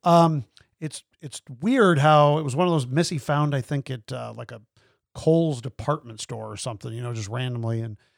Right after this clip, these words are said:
and grabbed it. And yeah, so I'm gonna pick as my number three pick, Zen Master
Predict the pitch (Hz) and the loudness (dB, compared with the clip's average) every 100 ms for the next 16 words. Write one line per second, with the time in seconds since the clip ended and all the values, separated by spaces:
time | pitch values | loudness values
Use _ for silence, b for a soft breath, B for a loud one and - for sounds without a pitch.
0 | _ - 131 123 131 127 117 123 - 123 | _ -10 -6 0 0 0 -4 -12 -8 -6
1 | 120 117 180 120 _ - 143 135 131 117 | -6 -2 0 0 _ -8 -4 -2 -4 -12
2 | _ _ 151 185 196 185 180 - 120 135 | _ _ -4 0 0 2 0 -2 -2 0
3 | 160 156 - 156 156 147 - _ _ _ | 2 -2 -2 -2 0 -4 -4 _ _ _
4 | _ _ 131 107 110 185 147 127 110 - | _ _ -10 -2 4 6 6 0 -6 -12
5 | 113 110 | -16 -20